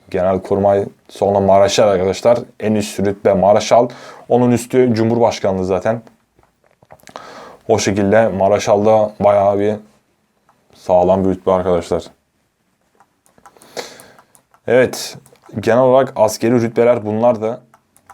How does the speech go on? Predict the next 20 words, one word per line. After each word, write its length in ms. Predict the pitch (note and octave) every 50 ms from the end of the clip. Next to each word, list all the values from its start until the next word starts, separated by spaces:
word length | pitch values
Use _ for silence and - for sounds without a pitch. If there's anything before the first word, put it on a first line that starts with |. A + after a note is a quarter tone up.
| _ _ _ _ _ _ _ _ _ _ _
Umarım 300 | G#2+ G#2+ G#2+ G#2+ A#2 A2
öğretebilmişimdir. 1000 | G#2+ G#2+ G#2+ G#2 G#2 A#2+ A2 G#2+ G#2 G#2 G#2 G#2 - G#2 F#2+ F#2 G2+ A2 A2+ - - _ _ _ _ _ _ _ _ -
Bu 100 | G#2+ G2+
da 100 | G2+ G2
başka 340 | G#2 G2 - - - G#2+ G2
bir 260 | G2 G2+ G2+ - - _ _ _
sıralama. 460 | - - - - F#2+ F#2 F2+ F2+ F2+
Sadece 300 | - - G#2 G2 F#2+ F#2+
subay 300 | - - G#2+ G2 G#2 G#2+
sıralaması. 680 | G2+ - - G#2 F#2+ F#2 F2+ F2 F2 F2+ - - A2 A#2 C3 - _ _ _ _ _ - - - - - - - - - - - _ _ _ _
Gördüğünüz 440 | - G2 F#2+ F#2 F#2 F#2 F#2 F#2 F2+
üzere. 360 | F2+ F2+ F#2+ F#2+ G#2 A2+ A2+ A2 A2+ - _ _ _ _ _ _ _ _ _ _ _ _ _ _ _ _ _ _ _ _ _ _ -
Burada 540 | G#2+ A2 A2 G#2 G#2+ A2 A2+ A2+ A2 - - - _ _ _ _ _ _ _ _ _ _ _ _ _ _
şimdi 180 | - - A2+ -
kara 220 | - A2+ A2+ A#2+
kuvvetlerinde, 920 | A#2 - C3 A#2 A2 G2+ G#2+ - G2+ G2+ G2 F#2+ F#2+ G#2+ A2 A2+ A2 G#2+ -
deniz 380 | - G2+ G2 G2+ A#2 A#2+ A#2 -
kuvvetlerinde, 640 | - B2 A#2 A2 G#2+ - A2+ G#2+ G#2+ G#2+ G#2+ A2+ A2
hava 260 | G#2 G2+ G#2 A2+ A2+
kuvvetlerinde 800 | A#2 - A2 G2+ F#2+ - F#2+ F#2+ F2+ F2+ F2 F#2+ G2+ G#2 G2+ -